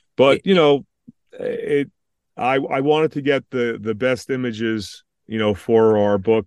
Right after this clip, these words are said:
Speaker 1: because it deserved it.
Speaker 2: Well, it helped, it helped us timeline everything so we
Speaker 1: That,
Speaker 2: can get the dates
Speaker 1: that
Speaker 2: right.
Speaker 1: too.
Speaker 2: And the book is, if you didn't mention it already,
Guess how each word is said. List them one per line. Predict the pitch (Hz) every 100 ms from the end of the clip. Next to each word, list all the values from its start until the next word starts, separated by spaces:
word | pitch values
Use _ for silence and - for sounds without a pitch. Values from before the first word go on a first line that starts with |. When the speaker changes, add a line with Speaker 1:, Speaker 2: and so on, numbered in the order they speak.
| -
Speaker 1:
because | 107 98 107 101 92
it | 104
deserved | 92 104 110 104 85
it. | 92 - -
Speaker 2:
Well, | 143 135
it | 135
helped, | 156 147
it | 131 - 131
helped | 170 -
us | 135
timeline | - - 135 131 120 104 98 92
everything | 95 92 92 90
so | 107
we | 104
Speaker 1:
That, |
Speaker 2:
can | 101
get | 104 92
the |
dates | 95 107 104 101 -
Speaker 1:
that | 117
Speaker 2:
right. | 87 82
Speaker 1:
too. | 101 80 80 -
Speaker 2:
And | 113 113
the |
book | 107 151 135
is, | 113 110 101 95
if | 107 113
you |
didn't | 107 110 110
mention | 113 113
it | 104
already, | 101 101 101 95